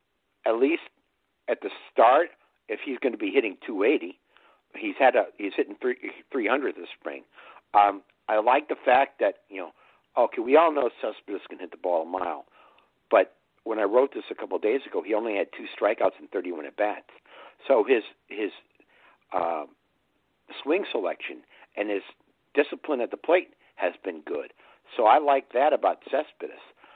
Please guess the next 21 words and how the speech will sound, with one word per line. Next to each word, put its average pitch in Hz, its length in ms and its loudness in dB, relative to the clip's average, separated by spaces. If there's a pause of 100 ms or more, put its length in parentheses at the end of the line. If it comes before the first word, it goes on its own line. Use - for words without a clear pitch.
(280)
Uh, 101 160 2
I 98 140 2
like 107 300 4
the 131 140 -6
fact 123 320 0
that, 113 300 0
um, 104 220 0 (500)
Neil 120 240 2
Walker 110 480 4
has, 80 140 -12 (160)
has 87 160 -12 (320)
responded 85 640 -4
and, 80 140 -16 (120)
and 87 120 -16
is - 140 -18
healthy. - 380 -8 (420)
I 92 80 -2
like 113 280 4
the 131 80 -2
fact 127 400 0
that, 113 180 0